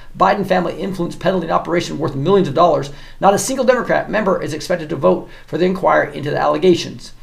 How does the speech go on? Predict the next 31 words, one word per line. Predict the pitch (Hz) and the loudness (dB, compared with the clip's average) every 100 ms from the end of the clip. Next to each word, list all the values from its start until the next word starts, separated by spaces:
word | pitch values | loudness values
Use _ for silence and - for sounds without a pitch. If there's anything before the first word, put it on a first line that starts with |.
| - - - | -20 -20 -10
Nearly | 131 135 | -6 -4
seventy | - 220 226 220 | -2 0 0 0
percent | 135 143 | -2 -4
of | 131 | -2
voters | 131 127 127 - - - - | -2 -2 -6 -8 -16 -18 -10
believe | 135 165 170 123 | -2 2 2 2
Biden | 151 147 156 147 143 | 0 2 0 -6 -4
acted | 135 - 131 - - - | -4 -4 -8 -12 -14 -2
unlawfully | 233 269 240 220 - 180 156 156 151 - - - - 151 | 0 2 4 4 4 -2 -2 -4 -6 -12 -20 -20 -6 0
or | 165 | 2
unethically | 170 180 185 165 156 156 - | 2 2 2 0 -4 -4 -2
or | 165 | -2
both. | - 208 - - - - | 2 2 2 -2 -12 -10
Even | 151 160 151 | -8 -6 -6
forty | 147 156 135 | -4 -4 -4
percent | 135 127 | -4 -4
of | 113 | -4
the | |
Democrats | 131 139 - - | -6 -6 -8 -8
believe | - 117 113 | -12 -12 -8
that. | 58 - - - | -10 -10 -16 -10
But | 123 117 - - 117 | -8 -8 -14 -18 -8
what | 113 107 | -6 -4
do | |
you | 107 | -2
have? | 113 110 | -2 -2
You | 104 | -4
have | 110 107 | -4 -4
a | 107 | -6
controlled | 104 113 120 - - 165 165 135 113 117 143 - - - - - | -8 -8 -8 -10 -4 2 2 2 -2 -8 -12 -14 -18 -18 -18 -10
Congress, | - 240 214 - - - | -4 -4 -4 -8 -10 -10